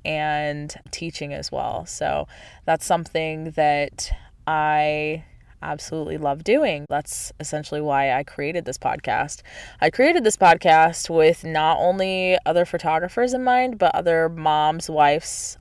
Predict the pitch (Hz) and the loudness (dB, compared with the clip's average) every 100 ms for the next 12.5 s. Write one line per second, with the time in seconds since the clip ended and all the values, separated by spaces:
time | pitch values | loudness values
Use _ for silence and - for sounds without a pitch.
0 | - 156 160 - - - 185 - - 180 | -4 -4 -4 -14 -10 2 2 2 -6 0
1 | 233 233 226 220 226 - 185 190 226 294 | 4 6 6 4 0 0 0 4 6 6
2 | 311 277 269 220 196 165 165 175 170 165 | 6 6 6 6 2 2 2 2 0 2
3 | 170 - 160 156 151 151 147 - 151 147 | 0 0 -2 0 0 -2 -4 -4 -2 -2
4 | 143 135 139 139 - 131 120 - - - | -4 -6 -6 -6 -2 -2 -2 -8 -12 -4
5 | 160 156 156 156 156 151 156 160 - 170 | -2 2 2 4 4 2 0 -2 -12 2
6 | 160 160 165 156 156 - 147 190 - - | 4 4 4 2 0 0 2 2 -2 -4
7 | 180 185 190 190 - 180 147 147 156 427 | -4 0 0 0 -4 -6 -2 0 2 0
8 | - 160 156 156 156 175 220 302 285 269 | 0 0 2 2 0 0 2 4 4 4
9 | 233 233 226 180 190 160 156 151 180 185 | 4 2 0 -6 4 6 8 6 0 -4
10 | 247 233 233 208 - 170 165 165 160 160 | -2 -2 -2 -4 4 4 4 4 4 2
11 | - 156 147 160 170 170 160 156 160 - | 2 2 4 2 2 2 0 2 0 0
12 | - 160 151 151 | -8 -6 -4 -4